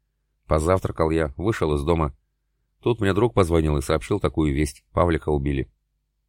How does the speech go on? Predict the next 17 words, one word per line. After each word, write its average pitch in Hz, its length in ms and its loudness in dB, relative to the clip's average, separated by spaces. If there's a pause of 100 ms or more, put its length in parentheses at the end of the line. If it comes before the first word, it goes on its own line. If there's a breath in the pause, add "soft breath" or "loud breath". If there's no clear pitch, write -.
(120)
«Какой 82 360 -2
друг?» 62 300 -6 (640)
«Есть 117 280 0
такой. 67 320 -2 (180)
Сашка - 380 -2
Крючков - 420 -2
его 69 160 0
зовут». 64 340 -4 (680)
«Во 76 180 -4
сколько 80 380 -2
позвонил 69 400 -2
Крючков?» - 440 -6 (400)
«Постарайся 98 580 2
вспомнить 76 420 -2
точное 71 380 -2
время». 65 340 -4 (800)
«Точное. 80 540 0